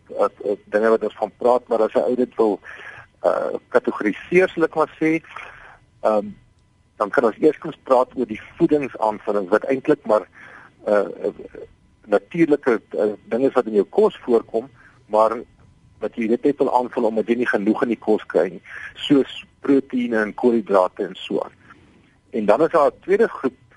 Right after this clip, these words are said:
uh, aanvullings wat die ergogeniese aanvullings is. Ergogenies beteken,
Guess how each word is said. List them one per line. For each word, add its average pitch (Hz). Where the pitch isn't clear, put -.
uh, 104
aanvullings 120
wat 107
die 110
ergogeniese 135
aanvullings 151
is. -
Ergogenies 143
beteken, 120